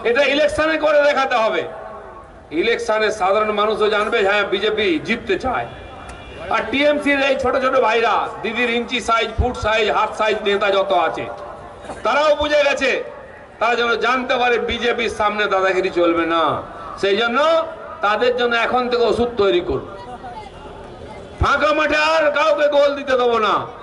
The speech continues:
এতদিন নির্বাচন হতো, আমরা একটা candidate দিতাম, একটা সভা করতাম, দুটো পোস্টার মারতাম, শেষ। ওই রাজনীতি আমরা করছি না পশ্চিমবাংলায়।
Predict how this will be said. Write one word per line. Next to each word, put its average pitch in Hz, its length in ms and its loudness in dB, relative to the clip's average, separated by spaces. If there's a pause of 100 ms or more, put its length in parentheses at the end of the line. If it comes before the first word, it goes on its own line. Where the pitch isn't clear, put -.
(500)
এতদিন 208 580 0
নির্বাচন 220 540 2
হতো, 202 420 0 (520)
আমরা 233 300 0
একটা 214 300 -2
candidate 220 460 0
দিতাম, 202 360 0
একটা 185 240 -2
সভা 220 260 2
করতাম, 214 420 0
দুটো 190 240 0
পোস্টার 220 380 0
মারতাম, 214 380 -2
শেষ। 294 280 2 (960)
ওই 269 220 4
রাজনীতি 277 460 2
আমরা 277 240 2
করছি 247 360 0
না 240 100 0
পশ্চিমবাংলায়। 208 720 0